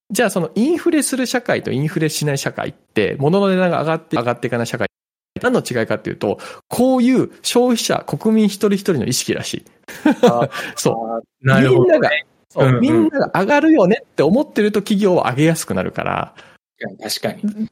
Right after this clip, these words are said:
Speaker 1: そうそう。で、そうなると、
Speaker 2: うん。
Speaker 1: 要するに利益削んなくていいから人件費も上げられたりとか、そこにね、
Speaker 2: うん。
Speaker 1: いい人に投資ができたりとかするから。だか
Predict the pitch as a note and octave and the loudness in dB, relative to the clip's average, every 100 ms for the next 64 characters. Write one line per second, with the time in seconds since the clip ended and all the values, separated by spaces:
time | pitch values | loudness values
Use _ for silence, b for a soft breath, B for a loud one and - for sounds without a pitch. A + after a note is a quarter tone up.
0 | _ - - F3 D#3+ B2+ A3+ D4 D4+ D#4 | _ -20 0 0 2 -2 0 0 2 0
1 | C4+ E4+ E4+ D#3 - - _ _ E3 - | 0 2 4 4 0 -8 _ _ 2 2
2 | C3+ B2 D3 - G2+ B2 C3 B2+ - A2+ | 0 2 0 0 -2 -2 0 -4 -2 -4
3 | A#2+ G3+ F#3 A#2+ A2+ A2 A2+ A3+ C4+ G#2+ | -2 0 0 0 -4 -2 -2 0 0 0
4 | A2 G#2+ G#2 G#2 F#2+ - - A3+ - - | 0 0 0 0 -2 -6 -2 -2 -2 -2
5 | G#2 G#2 F#3 G3+ - - B2 A2+ G#3 G2 | -2 0 0 0 -2 -4 -2 -2 -2 -2
6 | F#2+ - - F#3+ D3+ - A2 G#2+ G2 G2 | -2 -6 -4 -2 -2 -2 -2 0 -2 -2
7 | - F2 - - - G2+ - - - | -4 -6 -4 -8 -6 -6 -4 -6 -6